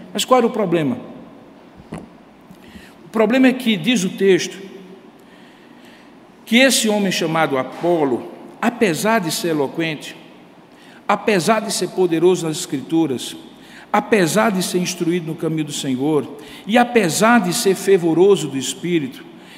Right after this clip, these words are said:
e apesar de falar e ensinar com precisão a respeito de Jesus, veja a última frase do versículo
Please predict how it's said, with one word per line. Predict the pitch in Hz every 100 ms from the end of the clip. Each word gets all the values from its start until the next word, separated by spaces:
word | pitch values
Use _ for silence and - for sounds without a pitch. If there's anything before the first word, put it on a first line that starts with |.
| -
e | 233
apesar | 254 254 196 185 240
de | 214
falar | - - 185 180 226 233
e | 214
ensinar | 202 - 180 190 208 196
com | 226
precisão | 220 214 208 202 151 208 214
a |
respeito | 175 160 - 190 180
de | 180
Jesus, | 160 156 160 214
veja | 190 233 208
a |
última | 208 226 202 185
frase | - 190 190
do | 170
versículo | 170 165 175 180 180